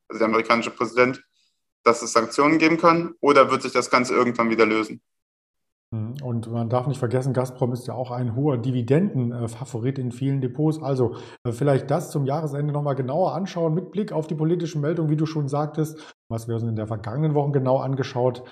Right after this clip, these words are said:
Speaker 2: hatten. Das war das Spin-off von Daimler Truck. Und zwar hat, äh, Daimler diese Sparte ausgegliedert, hat auch was mit, ähm, Energie zu tun, weil die Antriebstechnologien dadurch auch ein bisschen aufgespalten wurden. Jubel bei Daimler, kann man das auch zum Wochenstart so stehen lassen?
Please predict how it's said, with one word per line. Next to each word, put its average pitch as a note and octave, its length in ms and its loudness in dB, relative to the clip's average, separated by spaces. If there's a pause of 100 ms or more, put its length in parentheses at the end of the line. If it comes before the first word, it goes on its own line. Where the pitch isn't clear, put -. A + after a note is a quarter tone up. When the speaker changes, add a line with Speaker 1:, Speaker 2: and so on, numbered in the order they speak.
(300)
Speaker 2:
hatten. B2+ 240 -2
Das A#2 280 -4
war A#2 160 -4
das A#2 220 -6
Spin-off F3 640 0
von B2 240 0
Daimler C#3+ 460 2
Truck. - 420 -2 (340)
Und A2+ 180 -2
zwar A#2 440 0
hat, A#2+ 180 -6
äh, A#2+ 140 -2
Daimler B2+ 400 0
diese D3 180 -2
Sparte C3+ 400 -2
ausgegliedert, D#3+ 720 -2
hat - 140 -6
auch D3 280 -4
was E3 220 0
mit, E3 260 0 (400)
ähm, C3+ 200 2
Energie C#3 640 0
zu D#3 200 -2
tun, F3+ 380 0
weil C3+ 160 0
die C#3 100 -6
Antriebstechnologien C#3 960 -2
dadurch B2+ 380 -4
auch C#3 200 -8
ein D3 80 -2
bisschen C#3 240 -8
aufgespalten C#3+ 800 -2
wurden. C#3 300 0 (200)
Jubel G#3 300 0
bei C#3+ 140 6
Daimler, F#3 420 2
kann - 160 -4
man F3 120 0
das E3 220 0
auch D#3 360 -2
zum B2+ 200 -4
Wochenstart D3 540 -4
so C3+ 120 -4
stehen B2+ 300 -6
lassen? F3 400 -8